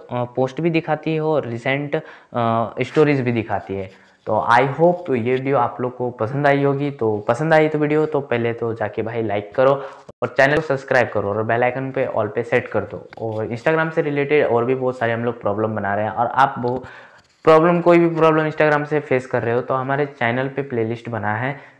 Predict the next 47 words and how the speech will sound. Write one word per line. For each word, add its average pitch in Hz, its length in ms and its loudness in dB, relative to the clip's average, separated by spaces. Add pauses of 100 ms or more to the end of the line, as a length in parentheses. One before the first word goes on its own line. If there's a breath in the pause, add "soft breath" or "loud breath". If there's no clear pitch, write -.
फेस-, 156 320 0
Instagram 151 440 4
प्रॉब्लम 143 400 2
नाम 107 200 0
से, 104 120 -2
आप 113 200 2
वहाँ 135 160 -2
जाके 139 200 -2
अपनी 139 180 -4
प्रॉब्लम 135 400 -2
को 147 80 -4
सॉल्व 147 260 2
कर 131 140 2
सकते 104 340 -6
हो। 104 60 2
और 104 60 -2
वहाँ 127 220 -4
वीडियो 139 220 -2
नहीं 131 180 -4
मिले 143 180 0
तो 143 120 -4
हमारे 135 200 -2
कमेंट 135 320 -4
सेक्शन 139 260 -8
में 139 200 -8
कमेंट 135 300 -4
कर 139 100 -8
सकते - 320 -6
हो, 127 80 -2 (320 loud breath)
ताकि 143 240 4
उस 160 300 0
प्रॉब्लम 151 640 4
की 160 100 -2
भी 160 120 0
हम 156 200 -6
लोग 151 160 -2
वीडियो 143 240 0
बना 127 240 0
सके 113 260 -4
और 104 140 2
आप - 300 -2
तक 139 200 0
हम 135 200 -8
वो 131 220 -2
प्रॉब्लम 123 460 -2
पहुँचा 131 360 4
सके। 104 280 -4